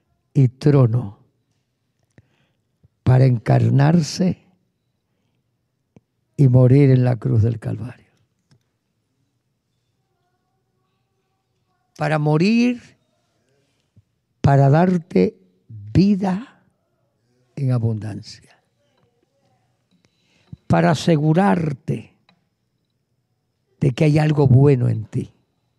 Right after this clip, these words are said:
Y no es otra cosa que la bendición. ¿Sabía usted que en este libro llamado la Biblia solamente hay una fiesta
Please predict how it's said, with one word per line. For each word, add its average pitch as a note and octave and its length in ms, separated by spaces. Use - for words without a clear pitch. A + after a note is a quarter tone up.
Y C#3 200
no C#3 80
es C#3 160
otra B2+ 280
cosa - 600
que A#2+ 120
la A2 160
bendición. G#2 640
¿Sabía G3 400
usted A3+ 280
que G3+ 120
en D#3+ 180
este G3 340
libro F#3 600
llamado D#3+ 560
la D#3+ 140
Biblia D#3 560
solamente F3 800
hay E3 160
una D#3+ 200
fiesta D#3+ 880